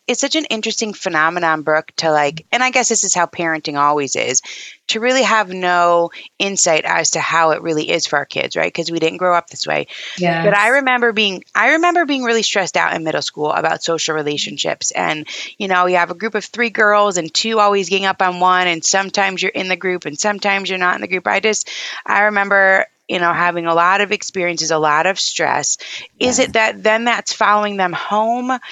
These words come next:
Speaker 1: Um, is it, is it increasing the pressure, like, or is, is it making them feel dissatisfied with their life? Like, w-, do you know, like, w-, what
Speaker 2: Mm-hmm.
Speaker 1: exactly is,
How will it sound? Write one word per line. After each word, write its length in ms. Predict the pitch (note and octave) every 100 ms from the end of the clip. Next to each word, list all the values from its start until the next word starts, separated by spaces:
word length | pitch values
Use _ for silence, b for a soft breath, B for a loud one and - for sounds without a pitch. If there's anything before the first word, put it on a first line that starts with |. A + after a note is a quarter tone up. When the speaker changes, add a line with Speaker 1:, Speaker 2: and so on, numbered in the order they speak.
| B B -
Speaker 1:
Um, 540 | F#3+ F3 E3 D#3 D#3 - _ -
is 220 | G3+ F#3+
it, 180 | G3 F#3 _ -
is 140 | G#3+
it 120 | F#3+ -
increasing 880 | - B3+ C4+ - C4+ C4 - B3+ B3+ -
the 140 | C#3
pressure, 960 | - - - G#3 - A#3 A#3 A#3 A#3+ A3+ B B B -
like, 180 | A3+ -
or 120 | G#3+
is, 240 | A3 G3 - -
is 200 | F#3+ F3+
it 160 | F3+
making 300 | F#3+ F#3+ G3
them 120 | F3+
feel 200 | E3 F3+
dissatisfied 760 | E3 D#3+ F3 D#3+ D#3+ - E3 D#3+
with 120 | D#3+
their 200 | D#3+ D3+
life? 640 | E3+ F#3+ A3+ C4 B3 - - B B
Like, 120 | G3+
w-, 440 | - G3 F#3 G3+ A3+
do 220 | F#3 G3+
you 140 | A#3+ A#3
know, 320 | G#3 G#3 B3+
like, 220 | A#3+ G#3
w-, 260 | F3 F3 - _ - B B -
what 340 | F#3+ G3 F#3+
Speaker 2:
Mm-hmm. 80 | F3
Speaker 1:
exactly 720 | G3 F3+ F#3 F#3 F#3+ F3+ E3
is, 180 | E3 D#3